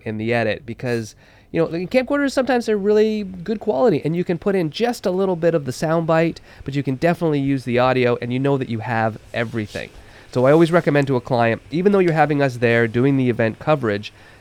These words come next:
you also need a main camera to basically just roll. Plus, you wanna have a copy of it for posterity as well, the whole event, you know, for their own,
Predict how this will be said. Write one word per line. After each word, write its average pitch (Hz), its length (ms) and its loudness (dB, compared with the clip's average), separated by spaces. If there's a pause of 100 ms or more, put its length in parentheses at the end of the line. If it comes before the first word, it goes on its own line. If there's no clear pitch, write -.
you 120 140 0
also 135 320 2
need 120 400 0
a 110 80 -6
main 117 300 0
camera 107 340 -2
to 113 100 -8
basically 117 500 -4
just 113 220 -6
roll. 113 540 -2 (240)
Plus, 240 280 4 (380)
you 277 80 -2
wanna 254 160 4
have 135 120 2
a 120 40 -2
copy 117 360 0
of 104 120 0
it 101 100 -4
for 117 120 -10
posterity 101 760 -4
as 110 160 -8
well, 101 280 -4
the 110 100 -10
whole 110 340 -6
event, 104 480 -8 (280)
you 113 100 -4
know, 101 100 -4
for 123 140 -4
their 131 160 2
own, 110 240 0